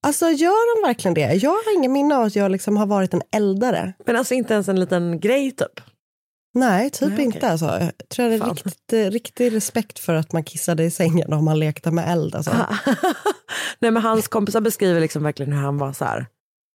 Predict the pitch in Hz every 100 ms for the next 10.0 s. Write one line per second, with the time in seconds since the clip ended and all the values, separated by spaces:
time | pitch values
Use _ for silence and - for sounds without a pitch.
0 | - - 165 147 - 160 - - - -
1 | - _ - - _ _ _ _ _ _
2 | _ _ - 160 60 73 - - _ -
3 | 190 240 208 190 190 - 214 - 127 143
4 | 143 - - - - 202 208 226 202 254
5 | 165 185 330 - 381 185 160 165 170 165
6 | 170 165 156 175 294 392 226 233 202 330
7 | 262 208 208 - 214 185 170 262 311 247
8 | 196 185 190 240 - - 196 185 180 -
9 | 240 196 - - - - 226 226 220 269